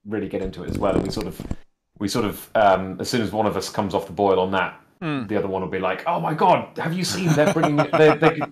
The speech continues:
Speaker 1: bringing us the ogres," and, and then everyone else will be like, "Ah, amazing!" We'll all get into it again. So, um, I've been,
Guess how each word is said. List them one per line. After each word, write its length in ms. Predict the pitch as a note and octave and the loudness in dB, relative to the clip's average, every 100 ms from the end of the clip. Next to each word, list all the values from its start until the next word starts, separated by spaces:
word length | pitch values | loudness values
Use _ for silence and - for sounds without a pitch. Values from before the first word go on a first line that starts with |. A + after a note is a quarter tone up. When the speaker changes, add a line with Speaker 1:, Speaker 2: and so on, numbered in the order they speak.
| - | -10
Speaker 1:
bringing 340 | - B2 E3+ E3 | -2 4 6 6
us 160 | D#3 | 4
the 140 | E3+ D#3+ | 6 8
ogres," 500 | E3+ D#3+ D3 - - - - | 8 8 6 4 -8 -18 -4
and, 220 | C#3 C#3 | -2 -2
and 120 | B2+ C#3+ | 0 0
then 300 | C#3+ C#3+ - | 2 0 0
everyone 280 | C#3 C#3+ C#3 | 2 4 4
else 160 | C3+ | 4
will 100 | B2+ | 2
be 80 | E3 | 0
like, 80 | - | 4
"Ah, 260 | F#4 F#4 - | 2 2 -2
amazing!" 600 | D4+ E4+ C#4+ A#3+ F#3 - - - | -2 0 6 6 6 -2 -14 -4
We'll 120 | A2 | 0
all 100 | A2 | 2
get 140 | G#2+ G2 | 4 2
into 200 | G#2 G#2 | 2 -2
it 60 | |
again. 300 | F#2+ F#2+ F2 | 0 0 -2
So, 360 | F2 A#2+ G#2 G2+ | -2 2 2 4
um, 520 | A2 G#2+ G#2+ G#2 G#2+ - | 4 4 2 -4 -4 2
I've 400 | B2 A#2+ G#2 - | 4 6 2 2
been, 500 | A#2+ A2 G#2+ G#2 | 2 2 0 -2